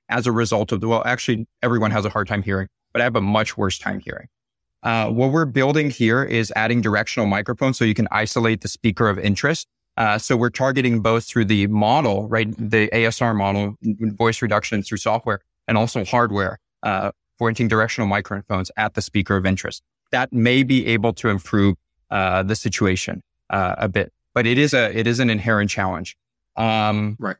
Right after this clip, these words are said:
Speaker 1: the other, uh, the other, to address your other point was dementia.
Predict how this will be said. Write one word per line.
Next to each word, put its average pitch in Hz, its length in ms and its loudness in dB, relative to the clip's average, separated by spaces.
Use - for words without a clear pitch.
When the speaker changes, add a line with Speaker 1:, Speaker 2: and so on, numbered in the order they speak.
Speaker 1:
the 123 220 4
other, 160 480 2
uh, 110 400 0
the 117 160 0
other, 131 220 2
to 135 160 -2
address 135 240 0
your 123 100 2
other 120 140 0
point 104 260 -2
was 107 160 0
dementia. 113 540 0